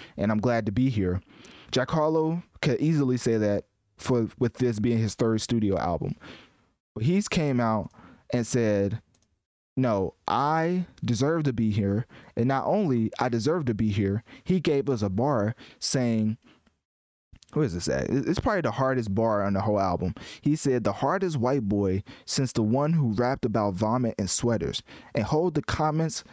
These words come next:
'cause I promise you, I'm honestly better than whoever came to your head right then." And no, he didn't stop there. He kept going, ladies and gentlemen. This man said,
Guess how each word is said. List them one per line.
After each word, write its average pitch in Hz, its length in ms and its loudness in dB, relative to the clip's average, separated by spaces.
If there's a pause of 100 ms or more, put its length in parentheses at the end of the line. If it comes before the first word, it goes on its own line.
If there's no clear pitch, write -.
(120)
'cause 120 180 0
I 98 100 0
promise 151 560 -2
you, 92 200 0 (300)
I'm 101 160 0 (100)
honestly 135 480 0
better 107 500 0 (200)
than 117 140 2
whoever 120 500 0
came 120 320 0
to 127 120 -2
your 98 140 2
head 123 320 0
right 101 300 0
then." 92 280 -2 (460)
And 120 180 0
no, 165 160 2
he 185 120 2
didn't 160 180 0
stop 147 300 -2
there. 120 220 0
He 156 120 0
kept 139 260 0
going, 135 360 0
ladies 104 340 0
and 104 80 0
gentlemen. 107 400 0 (240)
This 170 180 0
man 139 200 0
said, 120 400 0